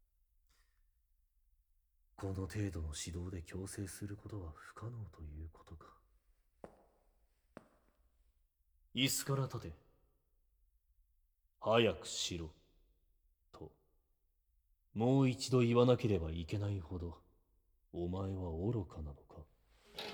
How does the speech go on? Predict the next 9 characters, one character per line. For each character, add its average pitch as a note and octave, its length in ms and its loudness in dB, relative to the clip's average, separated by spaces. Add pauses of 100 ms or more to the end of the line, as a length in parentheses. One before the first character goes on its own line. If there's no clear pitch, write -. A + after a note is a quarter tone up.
(1300)
そ G#2+ 200 2
う F2 60 -2
だ。 D#2+ 60 -12 (1300)
椅 F2 80 -4
子 - 300 -10
は？ F#2 60 -10 (1400)
邪 G#2 180 4
魔 G2+ 100 4
だ。 F#2+ 140 -2